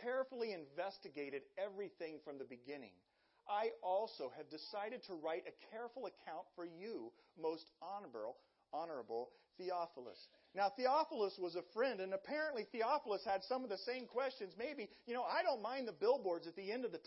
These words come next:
tunnel saying, "Is it a myth or is it real?" Because that question has to be addressed.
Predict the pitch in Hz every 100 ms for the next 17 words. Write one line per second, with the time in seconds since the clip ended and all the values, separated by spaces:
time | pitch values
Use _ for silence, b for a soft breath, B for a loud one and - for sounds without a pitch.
0 | 220 233 123 - b b b - 220 196
1 | 165 B B 180 220 262 240 208 233 247
2 | 180 147 185 214 196 214 262 143 139 b
3 | b 240 247 180 262 311 339 - 294 285
4 | - 220 226 - 311 320 - 254 247 226
5 | 175 208 254 165 -